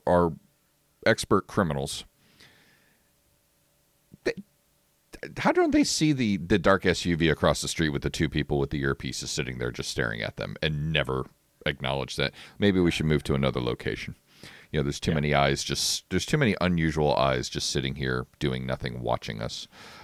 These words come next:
Speaker 1: Uh, you know, and, and clearly she
Speaker 2: Especially when it would have been, you know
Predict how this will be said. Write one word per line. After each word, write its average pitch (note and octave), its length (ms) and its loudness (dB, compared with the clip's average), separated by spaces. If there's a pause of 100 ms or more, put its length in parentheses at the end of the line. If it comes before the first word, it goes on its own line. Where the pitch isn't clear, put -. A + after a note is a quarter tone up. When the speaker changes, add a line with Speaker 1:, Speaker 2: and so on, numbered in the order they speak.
(160)
Speaker 1:
Uh, C2+ 380 2 (120)
you D#2+ 120 -4
know, C2+ 160 -2
and, C#2 340 -2 (1200)
and F#2 180 2
clearly A2+ 380 6
she E3 160 2
Speaker 2:
Especially C#3+ 280 0
when B2 300 2
it B2 100 -2
would B2+ 180 2
have A#2+ 100 0
been, A#2 540 0
you A#2+ 120 -4
know G#2 280 -6